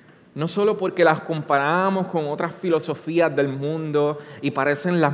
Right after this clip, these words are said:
más razonables. David dice, "Podemos confiar en tus promesas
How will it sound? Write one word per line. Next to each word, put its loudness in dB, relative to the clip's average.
más -2
razonables. -4
David 0
dice, 0
"Podemos -4
confiar -4
en -8
tus -6
promesas -10